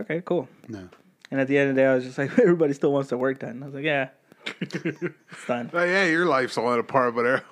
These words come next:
Speaker 3: this just
Speaker 1: Yeah.
Speaker 3: has to get done. <laughs>
Speaker 1: And I'm like, I like to think that I'm detail oriented when I do my thing. So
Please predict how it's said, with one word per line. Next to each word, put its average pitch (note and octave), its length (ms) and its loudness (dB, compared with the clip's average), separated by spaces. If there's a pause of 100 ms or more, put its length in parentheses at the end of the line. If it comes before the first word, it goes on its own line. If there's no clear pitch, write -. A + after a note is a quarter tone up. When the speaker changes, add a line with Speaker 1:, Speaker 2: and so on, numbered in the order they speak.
Speaker 3:
this E3 180 -2
just F3 100 -2
Speaker 1:
Yeah. C#3 200 2
Speaker 3:
has C3 160 0
to A#2 80 -8
get A2 180 -6
done. A#2 380 -2
<laughs> C#3+ 100 -4 (400)
Speaker 1:
And F3+ 120 -4
I'm F#3+ 260 -4
like, D3 260 4
I D3 100 2
like F#3+ 180 4
to F#3 80 -2
think E3+ 180 -2
that D3 100 4
I'm C3 180 2
detail C3+ 300 0
oriented B2 480 0
when A#2 140 -2
I A#2 60 -4
do C3 200 0
my A#2+ 120 -2
thing. A#2 280 -4
So A2+ 480 0